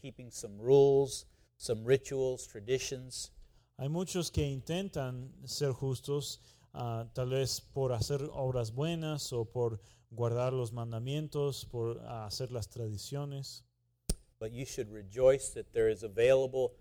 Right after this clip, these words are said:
Speaker 1: a gift of righteousness.
Speaker 2: Pero deben de regocijar que hay disponible este regalo de justicia.
Speaker 1: But not only is this gift revealed in the work of Jesus, but the law and the prophets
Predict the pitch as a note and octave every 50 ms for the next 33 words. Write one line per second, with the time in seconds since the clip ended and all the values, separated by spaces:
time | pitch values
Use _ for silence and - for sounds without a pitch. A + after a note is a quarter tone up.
0 | - - - A2 G2+ F2 F2 F#2+ C3+ C#3 B2 - - - - A#2+ G#2+ G2+ G#2 G#2
1 | G2 G2 - - - - - - - - F2+ F2 - - - - - - _ _
2 | _ - C#3+ C3+ C3 C3 B2+ C3+ C#3+ D#3 E3 D#3+ D#3 D#3 D#3 D3+ C#3+ C3 C3+ C3
3 | B2+ C3+ C#3 C3+ B2+ C3 A#2 - - A#2 A2+ - - C3+ D3+ D#3 D3+ C#3+ - -
4 | - - - C#3 C#3 C#3 D3+ D#3+ D#3+ D#3 D3+ C#3 - - - - - _ _ -
5 | C3 C#3 - - - C#3 C3+ C#3+ D#3 F3 F#3 E3 D3 C3 B2+ B2+ B2+ C3 B2+ -
6 | - - C3 A#2+ A#2+ A#2+ A#2+ A#2+ B2 C3+ D#3 F3+ D#3 B2+ A#2 A2 G2+ G2+ - A2
7 | A2 A2 G2+ - - A2 - - D3 D#3+ D3+ - - - G#2+ G2+ G2 - - _
8 | _ _ _ - - A#2 A#2 A#2+ B2 A#2+ C3 C#3+ D3+ D#3 D3+ C#3+ C3+ B2+ A2+ A2
9 | B2 A#2+ - - A#2+ A2 B2 C3 B2+ - - - B2 A2 G#2 A2+ B2+ C#3 C#3+ C3+
10 | C3 B2 A#2 A2 G#2+ G#2+ B2+ D3+ D#3 - - A2 G2 F#2+ G2 G2+ G2+ G2+ F#2 F#2+
11 | G#2 F#2+ - - - - - - - _ _ _ - A2 A#2 - - A2+ G#2+ G2+
12 | G2+ A2+ B2 C3 C3+ C3+ C3+ B2+ A#2+ A#2+ A#2+ A#2 G#2 - - - C3 C3 C3 B2+
13 | - - A#2+ G#2 - - - - - - -